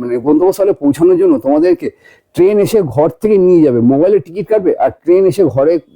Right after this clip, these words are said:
চলে আসবে। ট্রেন ঘরে চলে এলে, আহ, তোমরা কিন্তু পৌঁছে যাবে গন্তব্যস্থলে। তো এই সকল ভাবনা নিয়ে, আহ, সল্টলেক আইবি ব্লকের ভাবনা কলকাতা দু হাজার পঞ্চাশ। তো চলো কি কি ভাবে সেজে উঠছে সেই সকল তথ্য থাকবে আজকের এই ভিডিওতে।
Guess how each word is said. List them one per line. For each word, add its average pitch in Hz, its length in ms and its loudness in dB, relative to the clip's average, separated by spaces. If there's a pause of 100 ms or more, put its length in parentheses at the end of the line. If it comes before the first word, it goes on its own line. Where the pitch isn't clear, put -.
(400)
চলে 175 180 2
আসবে। 190 260 -2
ট্রেন 170 300 0
ঘরে 165 200 0
চলে 190 200 0
এলে, 226 120 2
আহ, 147 840 -2
তোমরা 170 180 2 (100)
কিন্তু 185 260 -4
পৌঁছে 156 260 0
যাবে 185 140 0
গন্তব্যস্থলে। 143 680 -2 (340)
তো 156 60 -6
এই 180 260 0
সকল 220 360 -2
ভাবনা 151 280 -2
নিয়ে, 214 280 -2
আহ, 160 640 0
সল্টলেক 165 280 2
আইবি 160 240 2
ব্লকের 175 280 0
ভাবনা 175 180 0
কলকাতা 165 340 -2
দু 147 200 -4
হাজার 147 220 0
পঞ্চাশ। 113 320 -10 (500)
তো 156 80 -2
চলো 190 300 0
কি 175 140 -4
কি 185 120 0
ভাবে 180 220 2
সেজে 165 320 2
উঠছে 190 260 -2
সেই 156 260 -2
সকল 165 160 0 (100)
তথ্য 160 140 -4 (100)
থাকবে 175 180 0
আজকের 175 320 0
এই 165 140 4
ভিডিওতে। 143 300 0